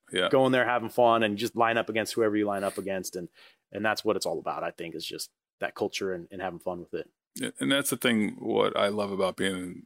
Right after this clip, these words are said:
Speaker 1: in, in San Diego or Southern California, because the car culture is so huge. I mean, just, this is a testament right here. I mean,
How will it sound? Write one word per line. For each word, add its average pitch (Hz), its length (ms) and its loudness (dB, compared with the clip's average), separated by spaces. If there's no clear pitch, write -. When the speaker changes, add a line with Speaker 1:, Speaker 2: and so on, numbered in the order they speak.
Speaker 1:
in, 92 60 -4
in 87 160 -6
San 92 260 -2
Diego 87 580 0
or 87 180 -6
Southern 90 300 -2
California, 90 560 -2
because 90 300 -6
the - 100 -18
car 104 160 4
culture 90 420 -2
is 82 100 -8
so 90 200 -4
huge. - 460 -8
I 92 80 -2
mean, 90 160 -2
just, 98 300 0
this - 240 -6
is 95 100 2
a 87 40 -2
testament 90 480 -2
right 90 220 -4
here. 95 360 -2
I 101 60 -14
mean, 87 260 -8